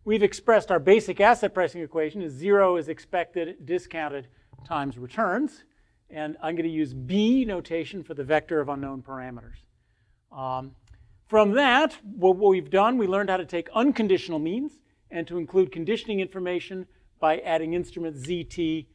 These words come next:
or calling that a managed portfolio R E times Z T. So our model says the mean of some function of data and unknown parameters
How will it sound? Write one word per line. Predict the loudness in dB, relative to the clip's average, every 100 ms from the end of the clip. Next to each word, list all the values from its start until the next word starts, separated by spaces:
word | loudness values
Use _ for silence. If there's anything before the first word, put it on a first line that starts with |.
| _ _
or | -2 -2
calling | -2 0 0 0 0
that | 2 2
a | 2
managed | -2 -2 -2 -6 -10 -8
portfolio | -8 -2 2 4 2 -2 -4
R | -6 -8 -8
E |
times | -10 -14 -14 -14
Z | -14 -18
T. | -20 -10
So | 2 2 2 -6 _ _
our | 2 4
model | 8 8 8 4 -4
says | -2 2 2 0 -8 _ _ _
the | -6
mean | 2 4 6 4
of | 2
some | -2 0 0 0
function | 0 0 -2 -8
of | -2
data | 4 4 4 -2 -6 _ _ -12
and | -4
unknown | -2 0 -4
parameters | -2 -2 0 -2 -6